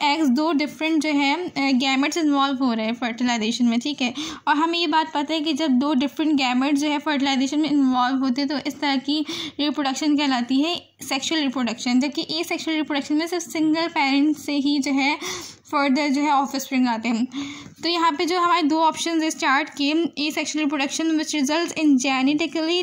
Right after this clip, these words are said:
dissimilar offspring, ये भी नहीं होगा, और सेकंड है asexual reproduction which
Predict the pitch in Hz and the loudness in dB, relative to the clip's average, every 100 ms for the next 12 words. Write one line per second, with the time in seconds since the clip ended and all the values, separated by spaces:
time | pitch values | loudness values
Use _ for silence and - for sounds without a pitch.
0 | 285 269 320 294 311 302 311 311 330 349 | 0 -2 -2 0 2 0 -2 -6 -4 -4
1 | 359 - - - 247 277 311 330 370 370 | -4 -10 -20 -6 0 2 2 2 0 -2
2 | 370 359 381 311 302 311 311 339 302 320 | 0 0 2 0 0 -4 -4 -2 0 0
3 | 339 311 311 339 302 330 302 311 302 339 | -2 -4 -4 -4 -2 -2 -2 -2 -2 -4
4 | 311 302 | -4 -2